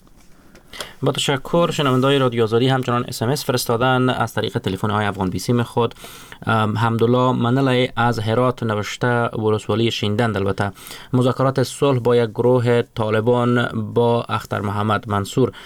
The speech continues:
امکان پذیر است و به نتیجه خواهد رسید، چون این را پاکستان می‌خواهد، اما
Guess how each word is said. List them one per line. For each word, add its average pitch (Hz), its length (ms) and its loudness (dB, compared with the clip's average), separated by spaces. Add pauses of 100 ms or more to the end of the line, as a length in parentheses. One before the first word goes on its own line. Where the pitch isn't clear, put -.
(140)
امکان 110 400 0
پذیر 113 340 0
است 113 200 0
و 120 60 6
به 110 140 0
نتیجه 101 340 -2
خواهد 107 440 -2
رسید، 135 240 -2
چون 127 220 0
این 117 120 2
را 117 100 4
پاکستان 107 560 -2
می‌خواهد، 92 420 -2
اما 156 320 2